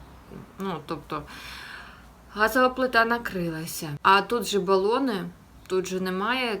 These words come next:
як в нас проведен газ, тут балони. І, е, духова піч, вона не зак-, не закривалась. Тобто вона на сто п'ятдесят градусів як зависла, і не туди, і не сюди.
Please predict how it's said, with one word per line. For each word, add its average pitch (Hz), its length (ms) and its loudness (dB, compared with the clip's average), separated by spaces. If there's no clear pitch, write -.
як - 260 -6
в 165 80 -8
нас 170 260 -2
проведен 165 520 -6
газ, 156 240 -2
тут 196 280 -4
балони. 190 480 0
І, 190 240 6
е, 196 420 6
духова 202 420 0
піч, 226 380 -8
вона 185 420 -4
не 208 420 -6
зак-, 220 540 -6
не 208 120 -2
закривалась. 220 640 -2
Тобто 185 280 -8
вона 196 200 -4
на 190 120 -2
сто 190 180 -6
п'ятдесят 175 520 -8
градусів 170 580 -8
як 165 120 -6
зависла, 330 600 -2
і 208 140 -6
не 196 100 -2
туди, 202 240 -2
і 214 160 -6
не 185 120 -6
сюди. 160 360 -8